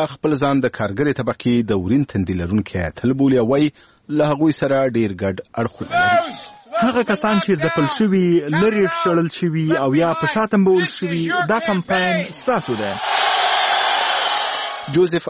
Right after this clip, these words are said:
Speaker 1: آر بایدن جونیئر د پنسلوانیا ایالت په سکرانټون صنعتي ښار کې زیږېدلی. هغه ښار چې د خپل انتخاباتي کمپاین په بهیر کې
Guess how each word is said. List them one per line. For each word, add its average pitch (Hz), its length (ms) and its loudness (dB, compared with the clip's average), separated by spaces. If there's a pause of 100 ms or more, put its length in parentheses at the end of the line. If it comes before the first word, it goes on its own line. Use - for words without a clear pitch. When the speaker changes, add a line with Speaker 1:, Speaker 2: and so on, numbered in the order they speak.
(100)
Speaker 1:
آر 147 140 2 (100)
بایدن 135 380 2
جونیئر 131 440 2
د 117 160 2 (140)
پنسلوانیا 104 680 0
ایالت 113 360 0
په 98 140 -6
سکرانټون 110 520 -2 (120)
صنعتي 87 480 -4
ښار 110 280 -2
کې - 180 -14
زیږېدلی. 65 460 -14
هغه 98 220 0
ښار 104 240 -2
چې 113 80 0 (380)
د 123 100 0
خپل 143 240 0 (200)
انتخاباتي 107 600 -2
کمپاین 113 400 0
په 98 160 -4
بهیر 107 280 -2
کې 160 100 2